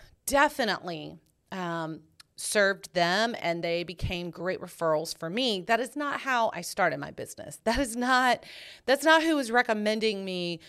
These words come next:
to get me going and for my business to grow, for me to get clientele. Now clientele, word of mouth, right? So if you're getting started, it's hard to get that traction.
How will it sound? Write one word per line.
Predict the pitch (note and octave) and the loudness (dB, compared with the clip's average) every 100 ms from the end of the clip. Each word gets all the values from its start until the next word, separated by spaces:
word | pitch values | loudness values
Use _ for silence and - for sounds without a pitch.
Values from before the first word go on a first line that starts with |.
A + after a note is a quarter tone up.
| - - - | -20 -10 -4
to | G#3 G3 | -2 -2
get | F3+ G#3 F#3+ | 0 2 2
me | G3 | -2
going | F3+ F#3 E3+ E3+ E3+ D#3 | -2 0 0 0 -4 -4
and | E3+ E3+ | -6 -6
for | F#3 | -6
my | E3+ D#3+ | -6 -4
business | E3+ D#3+ D3+ - | -6 -6 -8 -8
to | - | -8
grow, | E3 E3+ E3+ D3+ D3 | -8 -2 2 4 2
for | D3 E3+ | -2 -6
me | D#3+ D#3+ | -6 -8
to | |
get | D#3+ E3 - | -6 -8 -8
clientele. | - F3+ E3+ - D#4 A#3+ | -4 -2 -2 0 4 4
Now | G#3 F#3 | 4 0
clientele, | - F#3+ F3 - C4 A3 E3 | 2 -2 -2 0 4 4 2
word | E3 F#3 | 4 4
of | E3+ | 4
mouth, | F3 D3 - | -2 -6 -8
right? | F3+ F#3 G#3 - | 0 2 2 0
So | - | -6
if | F#3+ | -6
you're | G3+ | -6
getting | F3 D4 C#4+ | -4 -2 -2
started, | - D#4+ D#4 A3 | -4 -2 0 -2
it's | - | -6
hard | - G#3 | -4 -6
to | G3+ | -6
get | G3+ | -6
that | D#3 - | -4 -6
traction. | - A#3 C4 - - - | -10 -8 -8 -10 -12 -12